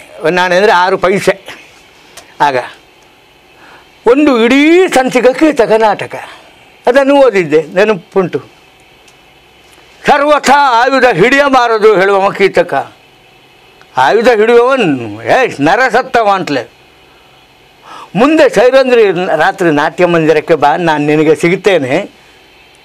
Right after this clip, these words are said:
ಅಂತ ಹೇಳಿದಾಗ, ಆ, ಏನೋ ವ್ಯವಸ್ಥೆ ಮಾಡಿದ್ದಾಳೆ. ಬಾಯಿಗೆ ಬಂದ ಹಾಗೆ ಬೈದು ಹೋದವಳು ಈಗ ನೆಗಾಡಿಕೊಂಡು ರಾತ್ರಿ ಬಾ ಹೇಳ್ತಾಳೆ ಅಂದರೆ ಏನೋ ವ್ಯವಸ್ಥೆ ಉಂಟು.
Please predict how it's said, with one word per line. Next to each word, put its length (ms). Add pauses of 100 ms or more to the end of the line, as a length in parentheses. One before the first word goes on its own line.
(400)
ಅಂತ 200
ಹೇಳಿದಾಗ, 640
ಆ, 300 (2750)
ಏನೋ 240 (360)
ವ್ಯವಸ್ಥೆ 440
ಮಾಡಿದ್ದಾಳೆ. 720 (1700)
ಬಾಯಿಗೆ 360
ಬಂದ 260
ಹಾಗೆ 260
ಬೈದು 580
ಹೋದವಳು 800
ಈಗ 220
ನೆಗಾಡಿಕೊಂಡು 640
ರಾತ್ರಿ 360
ಬಾ 140
ಹೇಳ್ತಾಳೆ 440
ಅಂದರೆ 240
ಏನೋ 220
ವ್ಯವಸ್ಥೆ 380
ಉಂಟು. 340